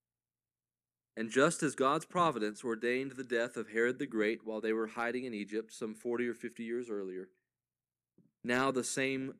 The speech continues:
providence of God would bring Herod Agrippa to his end. Four P's today.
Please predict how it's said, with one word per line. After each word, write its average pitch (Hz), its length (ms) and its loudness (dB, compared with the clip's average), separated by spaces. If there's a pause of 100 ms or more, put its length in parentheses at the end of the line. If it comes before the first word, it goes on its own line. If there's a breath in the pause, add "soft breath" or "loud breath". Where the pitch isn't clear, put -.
(120)
providence 127 480 -2
of 113 120 -10
God 104 420 0
would 107 140 -6
bring 107 420 -4
Herod 113 380 2 (100)
Agrippa 107 520 -4 (840)
to 104 60 -4
his 98 220 -6
end. 85 240 -6 (2000)
Four 151 200 8
P's 156 320 0
today. 151 400 0